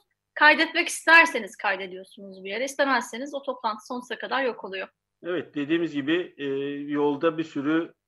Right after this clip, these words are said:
Speaker 2: açıklar kapanacak. E, yeni yollar bulunacak demek ki.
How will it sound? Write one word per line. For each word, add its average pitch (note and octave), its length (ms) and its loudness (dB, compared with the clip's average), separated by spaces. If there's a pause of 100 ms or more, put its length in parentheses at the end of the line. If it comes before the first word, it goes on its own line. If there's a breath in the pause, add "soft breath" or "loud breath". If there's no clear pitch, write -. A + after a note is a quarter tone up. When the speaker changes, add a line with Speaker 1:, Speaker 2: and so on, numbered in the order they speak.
Speaker 2:
açıklar D3 560 -2
kapanacak. C3+ 880 -2
E, B2 40 -8 (320)
yeni C#3 480 -4 (400)
yollar B2+ 460 0
bulunacak B2+ 540 -4
demek G2 240 -10
ki. F#2 160 -16